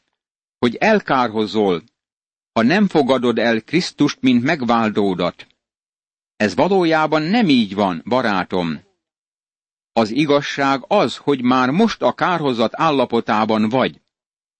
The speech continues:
A lényeg az, hogy pontosan fogalmazzuk meg, hogy továbbra is a kárhozatban maradsz, ha nem fogadod el Krisztust, mint megváltódat.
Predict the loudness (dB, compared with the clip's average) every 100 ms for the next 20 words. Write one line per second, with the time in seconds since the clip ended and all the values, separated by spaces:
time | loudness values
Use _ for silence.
0 | _ _ _ _ _ _ _ _ _ -2
1 | 0 0 0 -2 0 -2 -2 -2 -4 0
2 | 2 2 2 0 -2 0 0 2 2 0
3 | -2 -2 -4 0 0 0 -6 _ _ _
4 | _ _ _ _ -6 -4 0 2 2 2
5 | 2 0 0 -4 -2 -2 0 0 0 0
6 | 0 0 2 2 2 -2 -4 -14 -16 _
7 | _ _ _ -2 0 2 0 0 0 0
8 | 0 0 -2 -2 -2 -4 -2 -2 -2 0
9 | -2 0 -2 0 0 0 0 0 0 -2
10 | -6